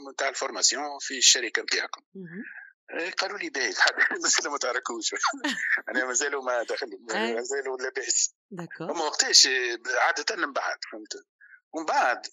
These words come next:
Speaker 1: آه، حطيتهم في الشابو الابيض، معناها ال-، ال-، الحيادي.
Speaker 2: الحيادي.
Speaker 1: المجموع صدقتون بلي يعطيني معلومات على الحاجات اللي صارت في العام الاخر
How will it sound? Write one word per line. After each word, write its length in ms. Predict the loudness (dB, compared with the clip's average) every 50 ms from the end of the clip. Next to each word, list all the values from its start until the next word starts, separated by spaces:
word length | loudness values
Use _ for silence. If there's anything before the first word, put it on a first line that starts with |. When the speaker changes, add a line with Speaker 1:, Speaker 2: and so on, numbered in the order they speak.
| -6 -4
Speaker 1:
آه، 60 | 2
حطيتهم 720 | 4 4 4 4 2 -2 -2 0 0 -2 -2 -6 -10 -10 -8
في 60 | 4
الشابو 480 | 6 6 6 6 4 -2 -4 -4 -4 -2
الابيض، 300 | -4 -4 -2 -2 -2 -2 -4 -4 _ _ _ _ _
معناها 340 | -6 -4 -2 -2 -2 0 -2
ال-، 380 | -4 -4 -4 -2 -2 -2 -4 -6 -8 -10 -8 -6 -6 -8 -10 _ -18 -12
ال-، 1040 | -10 -6 -4 -2 -2 -2 -2 -2 -4 -4 -6 -8 -10 -12 -14 -14 -14 -18 -20 _ _ _ _ _ _ _ _ _ _ _ _ _ _ _ _ _ _ -20 -20 _ _ _ _ _
الحيادي. 500 | -2 0 0 2 2 0 0 0 -2 -2 -2
Speaker 2:
الحيادي. 380 | -12 -10 -6 -4 -2 -2 -2 -2
Speaker 1:
المجموع 420 | -2 0 4 4 4 4 4 -2
صدقتون 560 | 0 0 0 0 -2 -2 -4 -4 -4 -4 -2
بلي 140 | -2 -2 0
يعطيني 320 | 0 2 4 4 4 4
معلومات 600 | 2 2 2 2 2 0 -4 -2 -2 -2 -2 -2
على 280 | -4 -4 -2 -2 -4 0
الحاجات 440 | 2 2 2 2 0 -6 -8 -8 -8
اللي 120 | -4 0
صارت 360 | 0 2 2 2 2 0 -4
في 80 | -8 -8
العام 200 | -4 -2 -4 -4 -4
الاخر 280 | -4 0 0 0 0